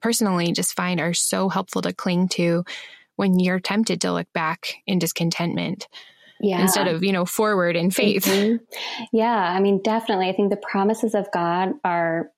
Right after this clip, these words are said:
Speaker 2: they're our weapon. <laughs> They're
Speaker 1: Right.
Speaker 2: our, they're our tool to fight discontentment. My favorite verse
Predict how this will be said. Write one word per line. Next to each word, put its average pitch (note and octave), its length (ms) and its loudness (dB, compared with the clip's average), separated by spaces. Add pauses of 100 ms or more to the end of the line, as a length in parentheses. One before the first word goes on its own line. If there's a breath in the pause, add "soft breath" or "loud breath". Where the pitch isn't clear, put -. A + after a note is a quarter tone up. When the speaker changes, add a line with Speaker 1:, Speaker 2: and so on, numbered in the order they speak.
(120)
Speaker 2:
they're F#3 160 2
our F#3 220 2
weapon. G#3 520 -2
<laughs> B3 640 2
They're A3 140 4
Speaker 1:
Right. G#3 220 4
Speaker 2:
our, G3+ 220 2
they're G3+ 140 2
our G#3 180 0
tool G3+ 680 2
to F#3 100 -2
fight - 640 -2 (160)
discontentment. F#3 880 0 (320 loud breath)
My G#3 380 4
favorite G3 400 2
verse E3+ 280 0